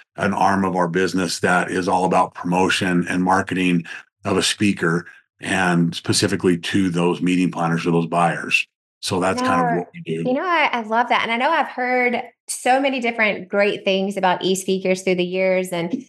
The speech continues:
Speaker 2: we've known of you guys since we've been a part of the National Speakers Association. But I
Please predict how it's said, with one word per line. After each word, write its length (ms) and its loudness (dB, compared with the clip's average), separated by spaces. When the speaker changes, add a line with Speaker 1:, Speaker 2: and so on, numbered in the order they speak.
Speaker 2:
we've 240 0
known 180 0
of 140 -2
you 80 -2
guys 640 0
since 220 2
we've 220 0
been 140 4
a 80 2
part 320 0
of 80 -2
the 80 -2
National 360 0
Speakers 380 0
Association. 960 0
But 200 0
I 40 -18